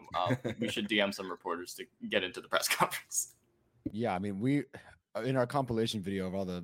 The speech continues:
Speaker 3: hilarious moments from the year, I was talking about how I think through, through four or five weeks, the Chargers did not have a long on kickoff return over twenty-five yards. Like, they were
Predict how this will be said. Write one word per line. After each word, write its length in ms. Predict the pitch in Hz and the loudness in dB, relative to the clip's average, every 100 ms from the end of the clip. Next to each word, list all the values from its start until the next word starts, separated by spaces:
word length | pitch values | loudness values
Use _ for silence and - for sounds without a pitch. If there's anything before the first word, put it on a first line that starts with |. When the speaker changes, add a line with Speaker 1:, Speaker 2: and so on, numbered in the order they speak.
| 87 | -4
Speaker 3:
hilarious 360 | 95 92 95 - | -2 -2 -2 -2
moments 320 | 92 92 - | -2 -2 -4
from 120 | 90 | -4
the 100 | 85 | -2
year, 380 | 87 90 87 90 _ _ _ 98 | 0 0 0 -4 _ _ _ -2
I 40 | |
was 100 | 104 | 2
talking 220 | 113 107 | 2 2
about 240 | 101 95 - | 4 2 2
how 300 | 95 90 82 | 2 2 2
I 80 | 90 | 0
think 200 | 113 - | -2 0
through, 160 | 87 | -2
through 240 | - 101 107 | 2 0 0
four 400 | - 104 117 107 | 2 8 10 10
or 80 | 95 | 6
five 320 | 101 101 85 | 4 4 2
weeks, 420 | 90 95 90 - - _ _ - | 0 0 -2 -6 -10 _ _ -10
the 80 | 85 | 2
Chargers 320 | 107 107 101 | 4 4 4
did 160 | 107 | 0
not 320 | 95 95 85 - | 2 2 0 -2
have 360 | 90 90 90 73 | 0 0 0 -4
a 160 | 85 82 - | -6 -6 -2
long 280 | 87 90 82 | 2 2 2
on 100 | 87 | -4
kickoff 300 | 90 87 87 | -2 -2 0
return 300 | - 92 87 - | 0 0 0 0
over 300 | 87 78 87 | -2 0 -2
twenty-five 680 | - 87 87 90 87 87 76 | -2 -2 0 0 -2 -2 -2
yards. 340 | 78 87 87 | -2 -2 -4
Like, 120 | 82 | -4
they 100 | 95 | 0
were 140 | 95 | 2